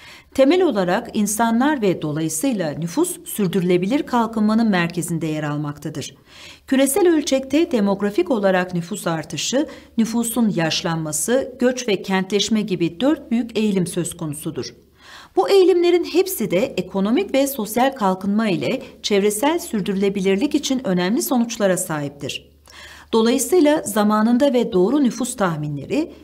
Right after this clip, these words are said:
hükümetlerin gelecekteki demografik eğilimleri öngörmelerine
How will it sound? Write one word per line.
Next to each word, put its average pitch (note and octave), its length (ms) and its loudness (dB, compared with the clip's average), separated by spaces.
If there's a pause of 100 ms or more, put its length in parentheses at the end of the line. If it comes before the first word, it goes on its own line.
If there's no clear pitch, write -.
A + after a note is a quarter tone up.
(120)
hükümetlerin D#4 720 4
gelecekteki A#3 760 0
demografik G3+ 580 0
eğilimleri B3 600 2
öngörmelerine E3+ 1080 0